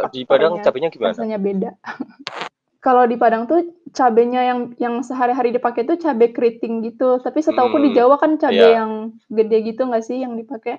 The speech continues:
Speaker 1: Oh, alah.
Speaker 2: Nah, itu kayaknya yang bikin beda. Pedasnya jauh beda.
Speaker 1: Ah, tapi ya sih, Far,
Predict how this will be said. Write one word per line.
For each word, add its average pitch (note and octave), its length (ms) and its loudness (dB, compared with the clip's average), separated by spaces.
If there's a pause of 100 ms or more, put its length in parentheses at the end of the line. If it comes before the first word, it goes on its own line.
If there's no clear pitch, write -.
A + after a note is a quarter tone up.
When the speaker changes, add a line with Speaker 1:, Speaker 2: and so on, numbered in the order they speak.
(140)
Speaker 1:
Oh, G#2+ 400 -16
alah. E2+ 480 -10 (240)
Speaker 2:
Nah, G#3+ 160 -6
itu A3+ 160 -4
kayaknya A3 400 -2
yang G#3+ 80 -8
bikin G#3 320 -12
beda. G3+ 400 -6 (320)
Pedasnya B3+ 800 0
jauh G#3+ 240 -4 (400)
beda. A3 320 -4 (400)
Speaker 1:
Ah, - 320 -10 (720)
tapi B2 280 2
ya B2 80 6
sih, B2 120 -6
Far, A#2+ 160 8